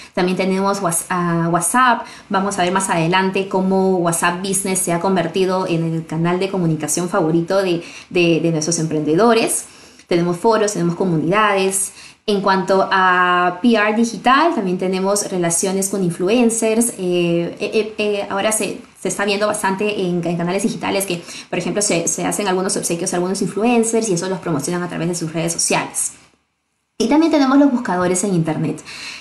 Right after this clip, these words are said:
eh, como por ejemplo el aplicar estrategias de seo, de sem. Eh, estas son estrategias, eh,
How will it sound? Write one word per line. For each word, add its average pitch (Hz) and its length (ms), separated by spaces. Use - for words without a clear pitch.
eh, 202 680
como 180 180
por 175 120
ejemplo 196 520
el 202 160
aplicar 170 320
estrategias 170 400
de 147 80
seo, 214 540
de 165 100
sem. 247 480
Eh, 180 760
estas 294 260
son 294 200
estrategias, 247 1080
eh, 185 300